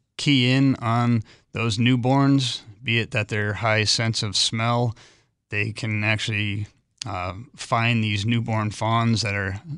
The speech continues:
s-, supposed to be relatively unscent, you know, scent free.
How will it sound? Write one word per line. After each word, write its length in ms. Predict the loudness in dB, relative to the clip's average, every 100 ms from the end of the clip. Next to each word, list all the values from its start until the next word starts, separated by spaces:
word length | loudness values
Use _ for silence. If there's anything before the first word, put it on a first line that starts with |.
| -8
s-, 300 | -8 -8 -8
supposed 480 | -6 -2 0 0 0
to 60 |
be 120 | 0 4
relatively 640 | 4 4 2 0 -2 -4 -2
unscent, 960 | 0 0 0 2 2 2 0 -2 -14 _
you 120 | -6 -4
know, 120 | -2
scent 380 | -2 -2 -2 -6
free. 580 | -6 -2 0 2 0